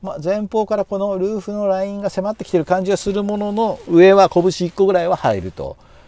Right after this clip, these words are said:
いうことになります。ですが、まあ、シートとしてはそんなにたっぷりしたシートではないので、まあ、あの、長い距離だとちょっと疲れるかなという感じはありますね。とはいえ、足元は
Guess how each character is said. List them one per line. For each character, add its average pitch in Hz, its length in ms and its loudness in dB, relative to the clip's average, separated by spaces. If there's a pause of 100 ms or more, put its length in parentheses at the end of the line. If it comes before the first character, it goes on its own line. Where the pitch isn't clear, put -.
(140)
い 139 60 2
う 123 40 2
こ 127 120 0
と 117 80 0
に 90 60 -8
な 85 100 -6
り 80 80 -10
ま 76 140 -10
す。 - 200 -16 (480)
で 190 100 2
す 180 140 -2
が、 170 220 4
ま 139 120 -2
あ、 123 60 -2
シ - 360 -4
ー 214 40 -2
ト 233 120 -2
と 226 120 4
し - 80 -12
て 254 140 6
は 190 160 6
そ 190 180 -4
ん 220 140 -4
な 226 80 2
に 220 180 -2
た 175 160 6
っ - 20 0
ぷ - 180 -6
り 202 60 0
し - 60 -6
た 170 60 -14
シ - 140 -10
ー - 20 -10
ト 147 120 -2
で 147 60 0
は 120 100 2
な 110 140 0
い 101 60 -4
の 85 120 -8
で、 95 280 0 (100)
ま 104 120 -10
あ、 - 20 -6
あ - 20 -8
の、 98 140 -10
長 139 200 0
い 165 60 -2
距 180 80 -2
離 180 100 0
だ 202 80 -6
と 330 80 -16
ち - 80 -14
ょ - 40 -12
っ - 20 -12
と 107 80 -14
疲 113 180 0
れ 104 80 -2
る 95 80 -6
か 80 120 -10
な 87 120 -10
と - 360 -16
い 131 100 -6
う 127 60 -2
感 127 160 -2
じ 131 80 -2
は 110 80 2
あ - 20 -2
り 90 80 -6
ま 95 120 -8
す 73 100 -18
ね。 73 160 -16 (380)
と 185 60 2
は 180 120 8
い 175 80 6
え、 147 40 8
足 120 220 -2
元 120 220 -4
は 120 140 -2